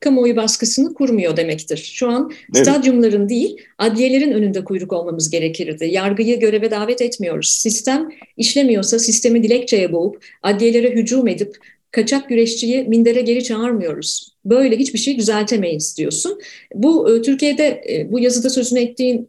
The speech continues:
Speaker 1: kamuoyu baskısının bu kadar düşük, e, olması benim için de çok dikkat çekici bir konu. Bunun en büyük nedeni sence ne?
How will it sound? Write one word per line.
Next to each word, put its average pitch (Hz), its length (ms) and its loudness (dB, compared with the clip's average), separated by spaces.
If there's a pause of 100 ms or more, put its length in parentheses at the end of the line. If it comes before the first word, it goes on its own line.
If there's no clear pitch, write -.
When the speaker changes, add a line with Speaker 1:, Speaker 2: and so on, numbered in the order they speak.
Speaker 1:
kamuoyu 247 380 2
baskısının 208 540 -2
bu 214 60 -14
kadar 240 300 0 (460)
düşük, - 540 0
e, 180 120 -4
olması 208 480 0
benim 226 180 4
için 202 180 -4
de 196 60 -2
çok 202 180 -8
dikkat 202 260 -6
çekici 190 340 -4
bir 175 80 -16
konu. 254 300 -2
Bunun 381 160 -2
en 381 140 -2
büyük 349 180 2
nedeni 302 280 2
sence 262 420 2
ne? 156 280 -4